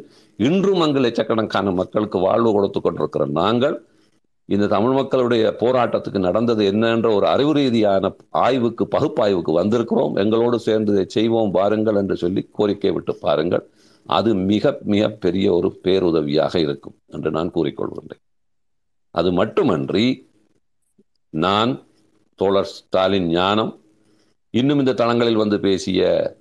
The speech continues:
தோழர், அஹ், நொயல் நடேசன்,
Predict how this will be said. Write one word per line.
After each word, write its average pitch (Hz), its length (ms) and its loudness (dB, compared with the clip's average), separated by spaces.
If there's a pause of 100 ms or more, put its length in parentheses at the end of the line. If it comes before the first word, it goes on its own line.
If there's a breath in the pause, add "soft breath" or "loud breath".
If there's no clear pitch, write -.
(200)
தோழர், 87 460 0 (760)
அஹ், 76 220 -2
நொயல் 98 320 0
நடேசன், 85 520 0